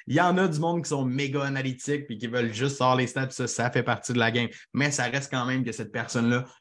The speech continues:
a des douleurs, a des problèmes, vit des émotions quand même peut-être moins fortes que d'autres personnes, mais, euh,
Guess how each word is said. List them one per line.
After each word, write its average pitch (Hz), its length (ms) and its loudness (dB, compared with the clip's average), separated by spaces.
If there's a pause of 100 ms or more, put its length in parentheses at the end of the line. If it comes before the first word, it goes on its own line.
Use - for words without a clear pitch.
(100)
a 123 120 2
des 120 120 2
douleurs, 113 500 0
a 120 60 -4
des 117 140 -2
problèmes, 110 560 2
vit 104 200 0
des 117 220 2
émotions 110 540 -2
quand 123 180 4
même 120 140 4
peut-être 117 260 -2
moins 117 160 -2
fortes 120 260 -6
que 120 60 0
d'autres 107 220 -2
personnes, 151 320 -4 (240)
mais, 123 360 6 (280)
euh, 95 460 -4